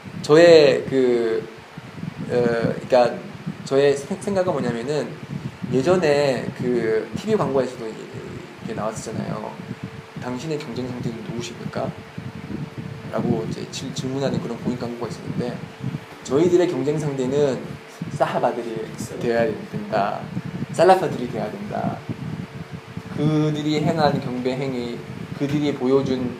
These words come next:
이클라스들을 저희들도 따라하고 본받음으로써 우리 삶의 목적인 경배 행위를 좀 더 충실하게 실천할 수 있지 않냐 하는 생각을 해요.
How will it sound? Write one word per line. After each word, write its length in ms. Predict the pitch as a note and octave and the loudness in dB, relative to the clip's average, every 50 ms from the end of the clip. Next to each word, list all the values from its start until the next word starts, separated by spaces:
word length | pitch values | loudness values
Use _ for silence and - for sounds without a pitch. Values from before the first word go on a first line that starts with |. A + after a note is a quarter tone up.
| - - | -6 -4
이클라스들을 2000 | C3+ B2+ - - C#3 B2+ B2+ B2+ B2 - - - - - - - - - - - - - - - - - - - C#3+ C#3+ D3 C#3+ C#3 C#3 - - D3 D3+ E3 E3 D3 | -4 -4 -2 0 2 2 2 2 0 -2 -8 -12 -14 -14 -16 -16 -14 -14 -14 -16 -14 -14 -12 -12 -12 -12 -6 -2 0 2 2 2 0 0 -2 -2 0 4 4 4 4
저희들도 760 | - - C#3 D3 D#3 D3+ D3+ D3 C#3+ C#3+ D3 C#3+ C#3 C3 - - | 4 4 6 6 6 4 2 2 4 6 6 6 6 4 6 6
따라하고 800 | E3+ F3 F#3 F#3 F3+ E3+ D3 C3+ C3 C3 C3 C3+ C3+ C3 C3+ C3+ D3 - - - - - - - - - - - | 8 10 10 10 8 6 4 2 2 2 2 2 2 2 0 -2 -6 -10 -12 -12 -10 -10 -12 -12 -14 -12 -8 -6
본받음으로써 1600 | C#3+ C#3 C#3 D3 E3 E3 D#3+ D3 C3+ B2 A#2+ - - - - - C#3 D3 D3+ D3 C3+ B2 - - C#3+ C#3 C#3 C3 A#2+ A#2 - - - - - - - - - | -4 0 6 8 10 10 10 8 6 4 2 -2 -6 -8 -8 -6 -4 -2 0 0 0 0 0 0 2 4 6 6 4 2 0 -2 -6 -8 -8 -10 -12 -8 -6
우리 180 | C3+ D3+ E3 | -2 0 0
삶의 300 | D#3+ - G3+ G3 G3+ G3+ | 2 2 2 4 4 4
목적인 720 | G3 D3+ - - - D#3 D3 C#3+ B2+ B2+ B2+ B2+ A#2+ A2 G#2+ - - - - - - - | 2 0 -2 -2 0 0 0 2 0 -2 -2 -2 -2 -4 -6 -8 -10 -12 -12 -12 -10 -8
경배 340 | - C3 C3+ C3+ D#3 D#3+ | -6 -4 -2 0 0 0
행위를 320 | D#3+ E3 E3 D#3+ D3 C#3 B2+ | 2 2 0 2 2 2 0
좀 140 | B2+ A#2+ A#2 | 0 -2 -4
더 80 | B2+ A#2+ | -4 -4
충실하게 720 | - - E3 - - - B2+ A2+ - A2 G#2+ G#2+ A2 A2 - - - - - - - - - - - - - - - - - | -4 -4 -4 -2 0 0 0 0 0 0 0 0 -2 -2 -6 -8 -12 -16 -16 -16 -12 -10 -8 -8 -8 -8 -10 -12 -16 -16 -4
실천할 440 | - - E3+ F3 F3 D#3 D3 C3+ B2+ | -2 0 2 2 2 2 4 4 2
수 240 | B2+ - C3 B2 A#2+ - - | 2 0 0 0 0 -2 -2
있지 200 | - - - D#3 | -4 0 2 2
않냐 560 | B2+ A#2+ A#2 A2+ A2+ A2+ A#2 A#2+ A#2+ - - - | 2 2 0 0 0 2 2 2 0 -2 -4 -6
하는 240 | - A2+ B2 B2 B2 | -6 -4 -2 -2 -2
생각을 340 | - - C#3+ C#3 C3 B2 A2+ | 0 0 0 0 0 0 -2
해요. 340 | D3 D3 B2+ A2+ A2+ A#2 | -2 0 0 0 0 0